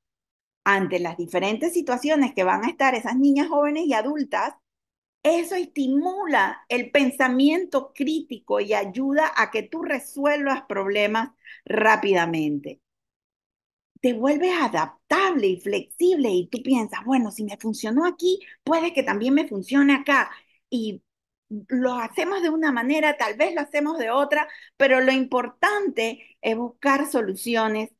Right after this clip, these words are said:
a las situaciones que nos, que nos surgen en nuestra vida diaria. Y adivina qué, esa niña cuando empieza a darse cuenta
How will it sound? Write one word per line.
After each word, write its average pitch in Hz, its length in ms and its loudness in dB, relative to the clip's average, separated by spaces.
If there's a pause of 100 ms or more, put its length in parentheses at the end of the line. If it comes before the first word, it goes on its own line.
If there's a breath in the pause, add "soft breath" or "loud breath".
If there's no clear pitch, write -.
(140 soft breath)
a 196 120 4
las 180 180 0
situaciones 240 800 -4
que 190 100 -4
nos, 175 180 -6 (240)
que 202 140 0
nos 170 180 -6
surgen 262 600 -4 (240)
en 202 220 -2
nuestra 185 360 0
vida 175 300 2
diaria. 170 460 0
Y 190 140 0
adivina 214 960 -2
qué, 180 360 -2 (920)
esa 175 540 0
niña 214 760 0
cuando 196 840 0 (480)
empieza 277 840 4
a - 20 2
darse 269 540 2
cuenta 254 560 2